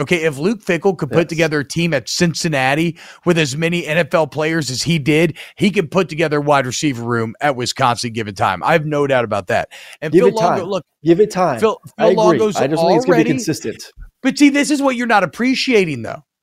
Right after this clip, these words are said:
Speaker 1: is
Speaker 2: Mm.
Speaker 1: that even next year, it may not be to your standards,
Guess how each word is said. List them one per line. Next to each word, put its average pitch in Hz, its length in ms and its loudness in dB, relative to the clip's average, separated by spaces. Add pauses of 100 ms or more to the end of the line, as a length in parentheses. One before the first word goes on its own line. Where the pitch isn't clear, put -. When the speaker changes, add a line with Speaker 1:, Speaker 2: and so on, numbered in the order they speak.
(360)
Speaker 1:
is 196 160 -2
Speaker 2:
Mm. - 20 -10
Speaker 1:
that 226 240 2
even 254 440 0
next 214 300 0
year, 139 240 -6
it 226 140 0
may 233 160 2
not 208 240 0
be 208 120 -4
to 151 100 -4
your 127 380 -2
standards, 311 600 0